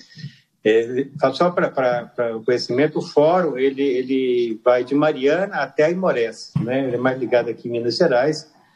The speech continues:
né, é, e é esse território é mais concentrado aqui no, no Médio Rio Doce, em torno de, de Valadares. Mas eu vejo os defensores e os promotores de justiça se empenhando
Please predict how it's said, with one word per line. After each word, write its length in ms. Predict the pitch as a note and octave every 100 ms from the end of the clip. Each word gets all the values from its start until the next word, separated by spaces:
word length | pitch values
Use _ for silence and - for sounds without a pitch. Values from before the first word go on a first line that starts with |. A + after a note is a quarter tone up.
| _ _ _
né, 440 | A2 A2 B2 C#3 B2+
é, 800 | A2+ A2+ A2 G#2+ G#2 G#2+ G#2 A2
e 100 | A2+
é 80 | B2
esse 200 | - -
território 920 | C#3 C#3+ C#3+ B2 B2+ D3 E3 F3 C#3
é 160 | B2 A#2+
mais 240 | C3+ C#3+
concentrado 600 | D3+ C#3 D3 - C3+ C#3
aqui 160 | C3 C#3
no, 300 | D3 D3 C#3
no 100 | C3+
Médio 420 | B2+ B2+ C3 C3
Rio 220 | C3 C3+
Doce, 380 | - G3 G#3 -
em 60 | C#3
torno 420 | B2+ B2 B2+ C3+
de, 460 | - C3+ C3 C3 B2
de 120 | B2
Valadares. 640 | C3 C#3+ C3 F#2+ F2+ - _ - - - - -
Mas 160 | B2 C#3+
eu 100 | F#3
vejo 400 | D#3+ E3+ F3+ G3
os 300 | E3 D3 C#3
defensores 880 | D3+ D3+ D3 - C#3 C3+ C#3 B2+ B2
e 80 | C3
os 120 | -
promotores 640 | C3 B2+ B2 B2+ B2 A#2+
de 60 | C#3+
justiça 600 | D3 - D#3+ E3+ E3+ -
se 180 | -
empenhando 600 | D#3+ E3 D3 D3 D#3 C#3+